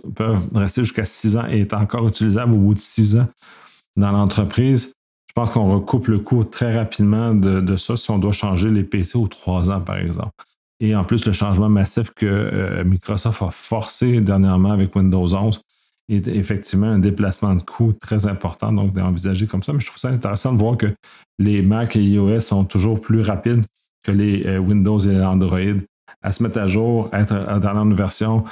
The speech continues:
à être entretenu, à être maintenu, et ainsi de suite. Donc, c'est très, des statistiques très intéressantes. Je suis un, je suis un, je suis un, je suis un utilisateur de Mac, là, je, je m'en cache pas.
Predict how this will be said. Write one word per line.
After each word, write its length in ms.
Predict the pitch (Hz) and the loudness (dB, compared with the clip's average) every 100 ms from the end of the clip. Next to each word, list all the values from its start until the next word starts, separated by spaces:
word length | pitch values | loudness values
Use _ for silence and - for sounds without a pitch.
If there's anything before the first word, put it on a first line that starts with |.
| - - - | -16 -18 -4
à 100 | 104 | -2
être 180 | 104 107 | -2 -2
entretenu, 640 | 98 - 95 113 113 117 | -2 -2 -2 0 2 2
à 60 | 104 | 0
être 140 | 92 | 0
maintenu, 540 | 107 98 - 107 107 | 2 2 2 2 4
et 80 | 98 | 2
ainsi 100 | 92 | 0
de 40 | - | -2
suite. 160 | 107 | -2
Donc, 120 | 104 95 | -2 -2
c'est 140 | 92 | -6
très, 380 | - 98 104 101 101 | -6 -4 -4 -4 -4
des 100 | 104 | -4
statistiques 400 | - 101 160 139 | -4 -4 -4 -2
très 220 | 147 139 | 0 2
intéressantes. 560 | 120 123 107 113 160 - - - _ _ | 2 2 2 0 -2 -6 -20 -20 _ _
Je 80 | - | -8
suis 80 | - | -2
un, 140 | 110 | 0
je 60 | 98 | 2
suis 80 | 110 | 2
un, 260 | 104 95 | 2 4
je 60 | 95 | 2
suis 80 | - | 2
un, 240 | 95 95 | 0 -2
je 60 | 90 | -4
suis 100 | - | 0
un 40 | |
utilisateur 340 | 98 104 101 113 | 0 0 0 2
de 60 | 107 | 2
Mac, 340 | 98 110 104 | 4 2 0
là, 60 | 95 | -2
je, 200 | 87 90 | 0 -2
je 140 | 85 | -2
m'en 140 | 98 92 | -4 -4
cache 260 | 104 107 | -4 -8
pas. 160 | - | -6